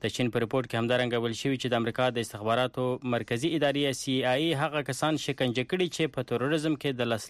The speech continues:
لرلو شک پکې کیږي. د حکومت د څارنې پروګرام او د پولیسو لخوا د حد نه د زیاتې قوې استعمال خبره هم پکې شوې ده. په رپورټ کې همدارنګه ویل شوي چې د قومي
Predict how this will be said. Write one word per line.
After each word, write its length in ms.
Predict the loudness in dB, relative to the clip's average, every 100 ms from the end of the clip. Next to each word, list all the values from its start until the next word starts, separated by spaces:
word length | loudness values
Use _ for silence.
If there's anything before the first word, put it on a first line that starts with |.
| 0
لرلو 280 | 2 2 0 -2 -2
شک 200 | -2 -2
پکې 160 | -6 -6
کیږي. 220 | -10 -14 -20 _ _ -2
د 100 | 0
حکومت 340 | 2 2 2
د 80 | -2
څارنې 380 | -2 0 0 -2
پروګرام 400 | -2 0 0 0 -4 -16 -6 -2
او 80 | 0
د 80 | -2 -2
پولیسو 260 | -2 0
لخوا 220 | -2 0 0 -2
د 100 | -2
حد 180 | -2 0
نه 80 | 0 0 -2 -4
د 100 | 0
زیاتې 280 | 0 0 -4
قوې 260 | -2 -2 -2
استعمال 380 | 0 0 0 0
خبره 300 | 0 0 0
هم 160 | -2 -2
پکې 160 | -2 -2
شوې 140 | 0 2
ده. 40 | 0 -2 -20 -12
په 160 | -6 -2
رپورټ 200 | 0 0
کې 100 | 0 2
همدارنګه 340 | 2 2 2 0
ویل 160 | 0 0
شوي 180 | -2
چې 240 | 0 -2 -2
د 100 | -2 0
قومي 260 | 2 2